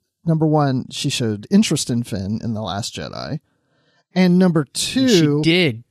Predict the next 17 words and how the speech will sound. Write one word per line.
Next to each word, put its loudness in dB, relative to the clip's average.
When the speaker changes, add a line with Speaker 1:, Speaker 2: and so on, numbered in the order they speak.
Speaker 2:
kiss -2
him. -10
I -6
mean, 0
Speaker 1:
she 2
Speaker 2:
they 0
got 4
Speaker 1:
did -12
Speaker 2:
the -6
first 0
Speaker 1:
kiss -12
him. -8
Speaker 2:
base. -4
Speaker 1:
It's -10
all 0
about -2
love. -2